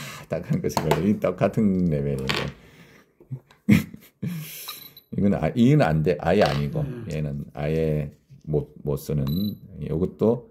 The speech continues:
Speaker 1: 아예 얘는, 얘들은 다 그쪽 라인이에요. 지금 옥공영들인데 다 한 끗 차이입니다.
Speaker 2: 음.
Speaker 1: 얘는, 얘는, 얘, 얘는 이쪽이고 아까 그거는 한 끗 차이고.
Speaker 2: 음.
Speaker 1: 이, 요것도 들어가죠. 상 누르면 살짝 들어가죠. 이 느낌을 일반인이 몰라요.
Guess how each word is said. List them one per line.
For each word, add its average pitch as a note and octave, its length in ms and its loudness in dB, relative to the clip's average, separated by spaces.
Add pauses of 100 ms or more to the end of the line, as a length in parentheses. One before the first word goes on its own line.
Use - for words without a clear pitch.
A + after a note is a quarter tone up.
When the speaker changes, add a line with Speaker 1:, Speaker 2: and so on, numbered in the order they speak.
(140)
Speaker 1:
아예 F2 320 0 (600)
얘는, D2+ 320 -2
얘들은 D#2 380 0
다 C#2+ 220 -6
그쪽 D#2 340 -6
라인이에요. C2+ 680 -4 (760)
지금 - 220 -2
옥공영들인데 F#2 1200 2 (840)
다 - 100 -16
한 C3 280 -2
끗 G2 160 0
차이입니다. D#2 380 0
Speaker 2:
음. F#2 40 4
Speaker 1:
얘는, F2+ 240 2
얘는, E2 300 -2
얘, A2 260 4
얘는 A2 120 4
이쪽이고 F2+ 480 -2
아까 A2 260 -2
그거는 G2+ 320 2
한 F2+ 160 -4
끗 D2 160 -6
차이고. - 420 -8
Speaker 2:
음. - 80 -6 (1000)
Speaker 1:
이, - 180 -6
요것도 G#2 340 2
들어가죠. D#2 560 0
상 - 220 -2
누르면 F2+ 300 2
살짝 - 420 -10
들어가죠. E2 440 -2
이 D#3 120 6
느낌을 D#3+ 600 4
일반인이 C#3 340 2
몰라요. G2 540 2